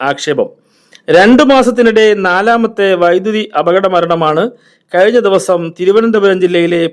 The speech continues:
പാറശാല കൊല്ലയിലുണ്ടായത്. പൊട്ടിവീണ വൈദ്യുതി കമ്പിയിൽ നിന്ന് ഷോക്കേറ്റ് ബാബു എന്നയാളാണ് മരണപ്പെട്ടത്. ലൈൻ പൊട്ടിയെന്ന വിവരം കിട്ടിയിട്ടും നടപടിയുണ്ടായില്ലെന്നാണ്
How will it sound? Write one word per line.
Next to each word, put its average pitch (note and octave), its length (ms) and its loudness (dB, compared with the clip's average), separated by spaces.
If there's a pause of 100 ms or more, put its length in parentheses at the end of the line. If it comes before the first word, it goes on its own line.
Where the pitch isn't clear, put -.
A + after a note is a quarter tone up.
പാറശാല F3 720 -2
കൊല്ലയിലുണ്ടായത്. D#3+ 920 -2 (580)
പൊട്ടിവീണ B3 540 2
വൈദ്യുതി A3 640 2
കമ്പിയിൽ G#3+ 340 -2
നിന്ന് G3 280 -2
ഷോക്കേറ്റ് F#3 800 -2
ബാബു E3+ 580 -4
എന്നയാളാണ് E3 580 0 (180)
മരണപ്പെട്ടത്. E3 640 -4 (540)
ലൈൻ A3+ 400 0
പൊട്ടിയെന്ന A3+ 580 0
വിവരം G3 420 0
കിട്ടിയിട്ടും F3+ 680 -4
നടപടിയുണ്ടായില്ലെന്നാണ് F3+ 1300 -2